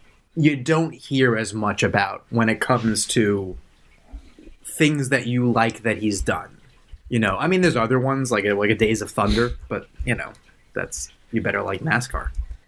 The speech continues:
Also, it's Top Gun with cars, but, you know, there's that too. Uh, yeah.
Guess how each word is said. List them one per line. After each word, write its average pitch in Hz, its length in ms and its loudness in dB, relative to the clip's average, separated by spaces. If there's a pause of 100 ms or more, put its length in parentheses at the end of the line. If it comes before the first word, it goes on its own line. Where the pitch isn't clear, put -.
Also, 123 260 2
it's 98 120 -2
Top 107 240 -2
Gun 98 160 -4
with 92 100 -6
cars, - 420 -4
but, - 100 -20 (260)
you 113 100 -8
know, - 60 -14 (360)
there's 92 160 -14
that - 180 -20
too. - 160 -16 (680)
Uh, 95 320 2 (680)
yeah. 139 340 0